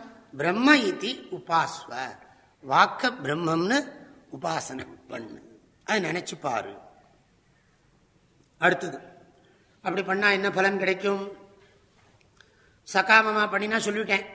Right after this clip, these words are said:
சகாமமா பண்ணினா விவகாரத்துல சில சக்திகள்லாம் நமக்கு வரும். ஆனா நிஷ்காமமா பண்ணா சித்த சுத்தி, மோட்சம் கிடைக்கும். நிஷ்காமமா பண்ணா அல்டிமேட்டா நமக்கு என்ன சொல்றது,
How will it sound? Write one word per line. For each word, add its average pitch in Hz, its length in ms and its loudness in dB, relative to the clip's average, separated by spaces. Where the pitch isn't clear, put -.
சகாமமா 196 600 4
பண்ணினா 202 480 2
விவகாரத்துல 214 560 2
சில 180 200 -4
சக்திகள்லாம் 180 640 0
நமக்கு 160 300 -6
வரும். 180 420 0
ஆனா 226 140 2
நிஷ்காமமா 226 600 0
பண்ணா 202 240 -2
சித்த 175 280 -12
சுத்தி, 170 540 -10
மோட்சம் 240 500 2
கிடைக்கும். 170 360 -8
நிஷ்காமமா 208 600 4
பண்ணா 196 300 4
அல்டிமேட்டா 190 500 0
நமக்கு 233 640 0
என்ன 190 180 2
சொல்றது, 170 680 0